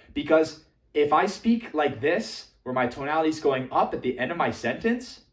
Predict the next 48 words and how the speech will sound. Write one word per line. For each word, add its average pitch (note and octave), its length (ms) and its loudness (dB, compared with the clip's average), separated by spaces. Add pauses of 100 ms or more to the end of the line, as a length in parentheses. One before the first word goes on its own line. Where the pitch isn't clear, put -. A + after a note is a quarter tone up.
(240)
you C3 120 -8
might F#3+ 160 0
think G3 180 0
I'm F#3+ 100 2
asking E3 400 -2
a D#3+ 60 -6
question, A3 600 0 (240)
but D#3+ 120 2
I, E3 200 2
I - 20 6
don't F#3+ 160 4
really F#3+ 200 2
know F3 240 4
if G3+ 100 4
I'm E3 120 2
asking E3+ 300 -2
a D#3 60 -2
question F3 360 0
or D#3+ 40 -10
not. G3 240 0
Hi, D#3 240 0
my G3 140 -2
name's F3 240 -8
Oliver. G3+ 600 0 (500)
It's - 160 -4
just G#3 180 -2
like, G3 260 2 (280)
first G#3+ 160 0
of - 60 -10
all, E3 60 2
it's D#3 100 0
a C#3 40 -4
little E3+ 200 4
weird. G3 260 0
It - 100 -6
also G3+ 360 2
communicates F3 540 -6
that - 160 -4 (520)
I'm G#3 300 2
unsure - 720 -4 (380)
about D3 240 2
what D3+ 120 4
I'm F3 120 -4
saying, A2 500 -8
that B2+ 100 -2
I'm C#3+ 160 -4
not D3 280 0
confident, F#2+ 500 -8